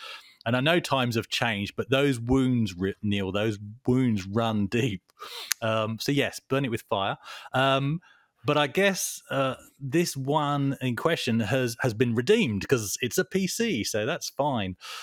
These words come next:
Uh, it, it reminds me a little bit of the, not, not this shape, obviously, not this exact one, but the ill-fated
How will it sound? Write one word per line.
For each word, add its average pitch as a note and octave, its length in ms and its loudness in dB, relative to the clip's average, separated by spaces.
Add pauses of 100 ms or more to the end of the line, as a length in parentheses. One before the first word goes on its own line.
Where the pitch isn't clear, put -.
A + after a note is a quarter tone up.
(220)
Uh, B2+ 120 2
it, D3 200 -2
it E3 160 -2
reminds G#3+ 340 4
me G#3 180 4
a D3+ 60 4
little F#3+ 220 4
bit D#3+ 160 2
of D3 200 2
the, C3+ 440 2
not, D#3+ 260 4
not D3 220 2
this - 400 -2
shape, C#3+ 420 0
obviously, G#2 320 -2
not B2 140 -4
this - 320 -6
exact G#2+ 360 -4
one, A#2 300 0
but G#2 220 -2
the A#2 140 0
ill-fated B2 760 -2